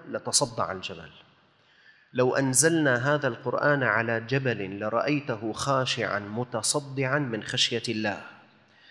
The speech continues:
وتلك الأمثال نضربها للناس لعلهم يتفكرون.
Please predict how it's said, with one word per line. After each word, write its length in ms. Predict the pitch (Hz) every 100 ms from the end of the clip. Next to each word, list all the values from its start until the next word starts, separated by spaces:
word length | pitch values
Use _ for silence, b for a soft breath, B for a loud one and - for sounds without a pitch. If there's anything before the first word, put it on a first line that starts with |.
| b b -
وتلك 360 | 131 190 165
الأمثال 640 | 156 135 139 147 156 143 131
نضربها 840 | 123 120 127 131 151 131 123 120
للناس 520 | 110 107 117 117 107 - - - - B B
لعلهم 540 | 123 120 147 131 117 113
يتفكرون. 880 | 110 107 - - 110 104 98 80